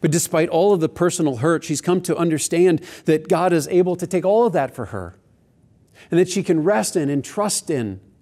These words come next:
His promise and His purpose for her because He has a proven track record that lasts from generation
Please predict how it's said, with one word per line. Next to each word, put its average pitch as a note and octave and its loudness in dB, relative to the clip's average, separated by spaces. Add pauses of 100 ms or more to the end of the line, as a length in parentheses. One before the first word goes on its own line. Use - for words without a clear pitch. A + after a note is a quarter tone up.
(200)
His - 0
promise - -4 (400)
and D3 0
His F3 2
purpose - -6 (680)
for C#3 -8
her A2+ -8 (560)
because C3 -6
He A#2+ -4
has A2 -6
a G#2+ -6
proven F3 -2
track B2+ -10
record F2+ -14 (880)
that - -10
lasts A#2+ -4
from G2 -12
generation B2 -8